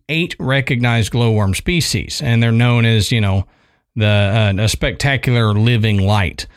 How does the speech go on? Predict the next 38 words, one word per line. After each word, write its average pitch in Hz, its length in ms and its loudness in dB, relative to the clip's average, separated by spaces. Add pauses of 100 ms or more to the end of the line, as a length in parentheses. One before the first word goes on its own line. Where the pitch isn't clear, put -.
(320)
But 123 500 -2 (140)
they're 135 120 0
not 139 160 2
actually 175 340 0
worms. 104 400 2
They're 110 140 2
larvae 135 520 2
of 117 120 0
a 110 60 0
primitive 123 440 0
fly, 120 580 0
the 107 120 0
fungus 165 520 -2
gnat, 95 380 0 (440)
and 123 80 0
they 113 100 2
form 131 540 0 (340)
a 131 100 -4
large 139 400 0
component 127 520 0
of 123 100 0
the 120 160 0
insect's 127 640 -2 (240)
boom 139 300 0
and 117 280 0
bust 123 340 -2
life 117 340 0
cycle, 80 440 -2
quote 98 260 0
unquote. 85 400 -4 (540)
Now, 120 280 0
they 131 140 0
can 131 140 0
be 117 120 0
found 151 340 -2
in 107 240 0
dense 135 340 -2
rainforest 127 840 -2